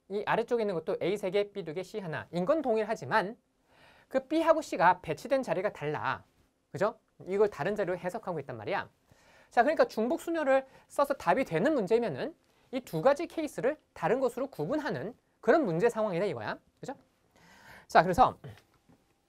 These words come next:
이 두 가지를 다른 종류로 취급하는 그런 문제,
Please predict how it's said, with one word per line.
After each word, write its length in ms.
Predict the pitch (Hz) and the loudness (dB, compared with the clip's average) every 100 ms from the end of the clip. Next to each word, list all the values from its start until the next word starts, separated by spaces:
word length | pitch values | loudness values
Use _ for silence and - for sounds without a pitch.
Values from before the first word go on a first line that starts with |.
| _ - - - - | _ -20 -20 -18 -8
이 140 | 190 196 | -8 -8
두 320 | - 139 135 | -10 -8 2
가지를 760 | 240 285 277 180 117 131 - - - - - - _ | 6 6 4 0 -4 -4 -6 -10 -20 -20 -20 -20 _
다른 520 | - 143 214 311 330 | -2 2 2 2 0
종류로 460 | 311 320 311 302 294 | 2 0 0 -2 -4
취급하는 520 | - 311 302 269 262 | -4 -6 -4 -2 0
그런 180 | 214 220 | 0 0
문제, 380 | 196 110 190 | 0 -2 -4